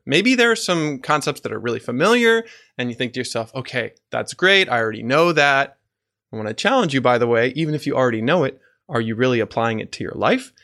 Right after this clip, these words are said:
And I hope that there will be some new concepts too. So here we go. This is the A to Z of outgrowing porn.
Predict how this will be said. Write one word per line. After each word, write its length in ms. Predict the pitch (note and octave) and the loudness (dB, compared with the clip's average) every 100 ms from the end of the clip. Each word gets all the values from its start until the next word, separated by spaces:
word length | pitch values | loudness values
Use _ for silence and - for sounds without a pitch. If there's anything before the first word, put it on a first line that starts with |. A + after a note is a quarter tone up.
| _ _ | _ _
And 160 | C#3 B2+ | -2 -2
I 60 | |
hope 300 | B2 E3 D#3+ | 0 0 2
that 100 | C#3+ | 2
there 120 | C3 B2+ | 2 0
will 100 | A#2+ | 0
be 100 | B2 | -2
some 200 | G#2+ A2 | -4 -4
new 120 | C3 | -4
concepts 560 | - A#2+ A2+ G#2+ - | -2 -6 -4 -6 -8
too. 480 | - A3 A#3+ A#3+ B3 - - _ | -2 2 2 2 -4 -10 -20 _
So 160 | - A#2 | -14 -4
here 200 | G3+ C4+ | 0 2
we 120 | B3+ | 4
go. 500 | F3+ E3 D#3+ D#3+ D#3+ - | 4 6 4 2 -4 -8
This 200 | D#3+ E3 | -6 -4
is 120 | C#3 | -4
the 180 | C3 C3 | -6 0
A 380 | D3 F3 G3+ G#3 | 2 4 2 0
to 180 | G#3 G#3 | -2 -2
Z 480 | D3+ D#3+ B2 A2 - _ _ _ | 0 0 0 -6 -12 _ _ _
of 160 | A#2+ - | -10 -2
outgrowing 680 | C3 D3+ B2 A#2+ A#2+ A#2+ | -2 -2 -4 -2 -2 -4
porn. 480 | B2+ A2+ G#2 F#2+ G2 | -6 -8 -8 -10 -16